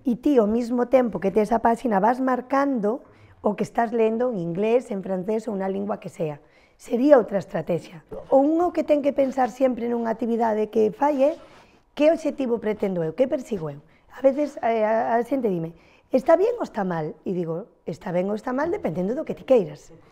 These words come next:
no? Claro, eh, que lles guste é importante, porque sea un vínculo afectivo, que sea unha actividade que lle gusta.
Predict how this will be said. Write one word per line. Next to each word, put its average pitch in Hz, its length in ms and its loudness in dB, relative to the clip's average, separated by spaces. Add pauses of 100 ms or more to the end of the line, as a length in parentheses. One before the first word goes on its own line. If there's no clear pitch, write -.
(200)
no? 294 160 2 (560)
Claro, 196 300 4 (180)
eh, 190 380 2 (100)
que 233 140 4
lles 226 180 2
guste 311 280 -4
é 392 40 -2
importante, 196 560 -4
porque 190 240 -4
sea 208 200 0
un 208 80 0
vínculo 208 360 0
afectivo, 196 560 -4 (380)
que 208 100 0
sea 226 80 2
unha 214 160 2
actividade 202 480 2
que 190 160 -2
lle 180 80 -4
gusta. 160 320 -10